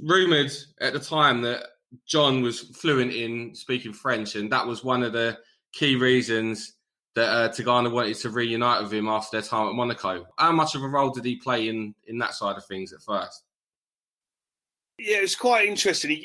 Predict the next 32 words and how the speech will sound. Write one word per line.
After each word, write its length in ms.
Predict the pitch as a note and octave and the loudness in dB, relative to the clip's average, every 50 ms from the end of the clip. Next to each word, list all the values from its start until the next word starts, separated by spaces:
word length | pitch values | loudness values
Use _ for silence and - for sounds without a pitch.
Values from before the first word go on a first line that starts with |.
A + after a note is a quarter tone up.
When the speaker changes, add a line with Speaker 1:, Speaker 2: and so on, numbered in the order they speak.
| F#3 | -10
Speaker 2:
he 60 | F3+ | -12
came 360 | - - G#3+ A3 G#3 G3 F#3+ G3 | -8 -4 0 0 0 2 2 0
in, 180 | G3 F#3 D3+ | -2 -2 -2
John, 260 | - - B2 A#2+ C3+ | -2 0 0 2 2
obviously 460 | D3+ D#3 D3 D3 - - D#3 D3+ D3 D3 | 2 0 0 0 -2 0 2 2 4 2
as 140 | C#3+ C3 | 4 4
a, 260 | D3 C#3 C3+ C3+ C3+ - - - | 2 2 2 2 0 -4 -8 -8
you 100 | D3 C3 | -6 -4
know, 120 | B2 A#2+ A#2+ | -2 -2 -2
as 120 | B2 A#2+ | -2 -2
a 60 | B2 | -6
player, 560 | - - - D#3+ D3+ D3 C3+ B2 A#2 A#2 A#2 A#2+ - _ _ _ B2+ | -8 -6 -2 2 2 4 4 4 4 2 0 -2 -6 _ _ _ -6
uh, 240 | A#2 A2+ A#2 A2+ A#2 A#2 | -4 -2 -2 -2 -2 -2
with 100 | B2 A#2+ | -4 -4
a 80 | B2 B2+ | -2 -2
real 220 | C3+ C#3+ C#3 B2 | 0 2 0 0
pedigree, 600 | A2+ - - C#3+ B2 A#2+ A#2+ A#2+ B2 B2+ A#2+ A2 | -2 -2 -2 -2 0 0 -2 -2 -2 -2 -2 -4
played, 380 | - - A#2+ A#2 A#2+ A#2+ - _ - | -4 -2 -2 -2 -2 -2 -4 _ -2
played 220 | C3 A#2+ A#2+ A2+ | 0 0 0 -2
in 100 | A2+ G#2+ | -4 -8
France 380 | - - A#2+ A#2+ A#2+ A2+ - - | -6 -4 -2 -2 -2 -4 -6 -8
with 100 | A#2 A#2 | -6 -6
Monaco, 580 | A#2 A#2 A#2+ A2+ - - A#2 A#2+ A#2 A2+ A2+ | -4 -4 -4 -6 -4 -2 -2 0 0 2 0
and, 240 | A2+ A2+ A2 A2+ A2 - _ _ - | -2 -2 -6 -10 -12 -16 _ _ -10
you 80 | A#2 | -8
know, 100 | A2 G#2 | -6 -4
was 120 | G#2 A2+ A2 | -4 -4 -4
a 60 | G#2+ | -2
very, 320 | G#2+ C3+ C3+ B2+ A#2+ A#2 | 0 2 2 2 2 2
very 200 | A2+ B2 A#2+ A#2+ | 2 2 2 2
good 200 | A2+ A2+ A2 F#2+ | 0 -2 -8 -10
player. 380 | - - C3 B2 A2+ G#2+ G2+ | -4 0 2 2 4 2 2